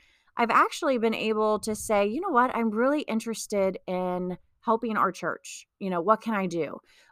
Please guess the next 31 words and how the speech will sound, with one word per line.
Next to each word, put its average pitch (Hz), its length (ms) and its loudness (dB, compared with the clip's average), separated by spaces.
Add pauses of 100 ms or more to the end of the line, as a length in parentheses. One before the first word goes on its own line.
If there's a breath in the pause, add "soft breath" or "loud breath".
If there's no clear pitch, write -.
Or, 202 480 6
"I - 180 -10
really 330 380 4
like 220 420 -2
the 240 100 4
Historical 214 560 4
Society, 320 680 0
and 262 120 0
I 277 100 -4
think 339 280 -2
it'd 294 100 -2
be 302 120 0
really 262 320 4
cool, 240 400 0 (440 soft breath)
you 254 160 0
know, 233 200 4
to 233 240 -4
help 262 480 0
out, 220 340 4
give 220 160 2
a 254 80 -2
lending 262 340 0
hand, 202 520 -2 (400 soft breath)
um, 190 520 4 (340)
to 220 420 6
a 208 100 2
board 226 640 4
that 196 240 2
has 190 160 -2
been 202 240 -2
working 185 520 -4